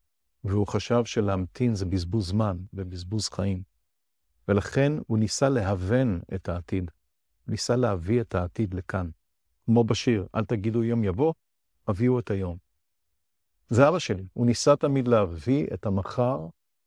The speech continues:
להיום. וכאשר הוא הביא את המחר להיום,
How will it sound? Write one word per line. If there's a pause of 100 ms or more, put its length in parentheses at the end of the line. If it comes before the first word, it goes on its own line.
(640)
להיום. (840)
וכאשר (260)
הוא
הביא
את
המחר
להיום,